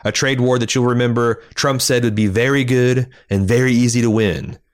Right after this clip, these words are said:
just like the Eastern Front of World War Two. A Brookings Institute report from August twenty twenty summarized that the ultimate results of the Phase One trade deal between China and the United States and the trade war that preceded it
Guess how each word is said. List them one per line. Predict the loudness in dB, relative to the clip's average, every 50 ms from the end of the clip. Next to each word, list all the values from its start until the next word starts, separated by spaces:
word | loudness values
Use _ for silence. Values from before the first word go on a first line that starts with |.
| _ _ _ _ _ _ _ _ _ _ _ _ _ _ -18 -10
just | -4 -2 0 0 0 0
like | -2 -2 -2
the | -2 -2
Eastern | -2 -2 -2 -2 -4 -4 -4
Front | -4 -4 -4 -4 -2 -2
of | -2 -2
World | 0 -2 0 0
War | 0 -2 -2 -4
Two. | -4 -4 -2 -2 -2 -2 -4 -8 -12 _ _ _ _ _ _ _ _ _ _ _ _ _ _ -20 -20 -20 -20 _ _ _ _ _ _ _ _ -6
A | -6 -2
Brookings | 0 0 0 0 0 0 0 0 0
Institute | 0 0 -2 -2 -2 -2 -2 0
report | 0 -2 -2 0 -2 -2 0 0
from | -2 -2
August | -2 -2 -2 -2 -2 -2 -2
twenty | -2 -2 -2 -2
twenty | -4 -4 -2 -2 -2 0 0 -2
summarized | -2 -2 0 0 0 0 0 0 -2 -2 -2 -2
that | -2 -2 -2
the | -4 -4 -2
ultimate | -2 -2 0 0 0 0
results | 0 0 0 0 0 -2 -2 -2 -4
of | -4 -4
the | -6
Phase | -6 -2 -2 0 0 0 0 0
One | -2 0 0 0
trade | -2 -2 -2 -2 -2 -2 -2 -2
deal | -2 -2 -2 -2 -2
between | -4 -6 -6 -4 -4 -2 -2 -2 -2
China | -4 -6 -6 -4 -4 -2 -2 0
and | 0 0 0 0 0
the | 0
United | -2 -2 -2 -2 -2 -2
States | -4 -2 -2 -2 0 0 -2 -2 -4 -6 -4 -4
and | -4 -2 -2
the | -2
trade | -4 -4 -4 -2 -2 -2
war | 0 0 0 0
that | 0 -2 -4 -4
preceded | -4 -4 -2 -2 -2 -2 -2 -2
it | -2 -2 -4 -4